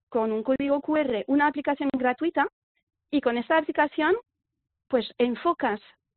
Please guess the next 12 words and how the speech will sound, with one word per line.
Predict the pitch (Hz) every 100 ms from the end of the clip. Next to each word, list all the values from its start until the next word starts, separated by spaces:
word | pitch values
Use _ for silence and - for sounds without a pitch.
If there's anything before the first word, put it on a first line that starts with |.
| _
a | 226
la | 233 226
ilustración | 233 - 240 277
que | 262
más | 214 202
te | 208
llame | 220 233
la | 247
atención | 294 294 320 330 440 - _ _ _
y | 269
cobra | 247 220 208
vida. | 180